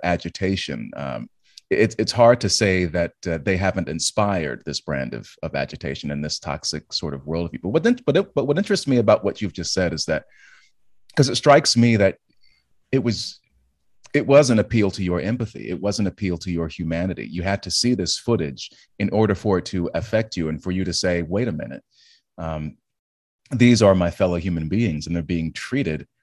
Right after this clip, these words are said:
horribly." Um, I'm, I'm studying some of the, uh, works of Aristotle. I'm reading his Poetics right, uh, excuse me, his Rhetoric right now. And, um, one of the things that strikes me about it is that he, his writing is actually more humanistic in a way, because he writes that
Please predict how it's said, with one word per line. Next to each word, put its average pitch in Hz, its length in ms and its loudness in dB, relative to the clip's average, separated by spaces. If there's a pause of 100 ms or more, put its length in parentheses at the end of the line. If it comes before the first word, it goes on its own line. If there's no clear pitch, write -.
(200)
horribly." 143 720 2 (340)
Um, 85 340 0
I'm, 98 360 0
I'm 101 100 0
studying 120 400 4
some 101 260 -2
of 80 120 -6
the, 82 240 0
uh, 78 260 2 (320)
works 90 320 -2
of 85 100 -8
Aristotle. 82 600 -2
I'm 82 120 -2
reading 80 180 -2
his 78 140 -6
Poetics 80 520 -4
right, 71 240 -4
uh, 92 120 0
excuse 78 280 -2
me, 80 120 -2
his 76 160 -6
Rhetoric 90 340 0
right 62 220 -6
now. 50 400 -10
And, 78 400 -6
um, 76 260 -2 (440)
one 127 220 4
of 135 80 6
the 120 60 0
things 127 160 6
that 113 120 0
strikes 107 340 2
me 104 140 0
about 92 280 0
it 85 80 -6
is 80 80 -6
that 85 140 -6
he, 160 260 -2 (560)
his 127 400 0
writing 160 380 6
is - 160 0
actually 117 480 2
more 104 320 2
humanistic 123 640 -2
in 82 120 -2
a 76 80 -4
way, 76 200 -4
because 90 260 -4
he 127 80 0
writes 117 280 0
that 87 140 -2